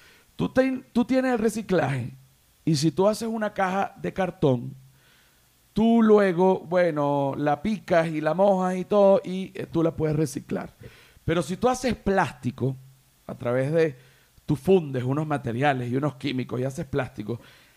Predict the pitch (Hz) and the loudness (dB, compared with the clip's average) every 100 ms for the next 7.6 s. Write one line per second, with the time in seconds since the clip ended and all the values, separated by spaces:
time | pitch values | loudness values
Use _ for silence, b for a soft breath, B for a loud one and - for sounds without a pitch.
0 | b - 208 - 214 214 - _ _ 170 | b -2 -2 4 4 4 -2 _ _ -6
1 | 180 190 185 196 185 170 151 135 160 143 | -4 -4 -2 0 0 -4 -6 0 2 2
2 | 135 - b b b b _ _ 156 147 | -2 -12 b b b b _ _ 2 2
3 | 143 185 180 170 151 165 160 135 151 147 | 2 0 0 -4 -6 -4 -4 -2 -2 -2
4 | - 123 147 160 160 143 123 b b b | -2 -2 0 -4 -2 -2 -2 b b b
5 | _ 156 151 - 143 135 131 131 113 123 | _ 0 0 0 2 2 2 -2 -12 -2
6 | 135 131 127 131 123 208 208 143 156 160 | 4 4 2 -4 -4 -4 -4 -4 -4 -4
7 | 139 147 131 123 131 | -8 -10 -6 -6 -6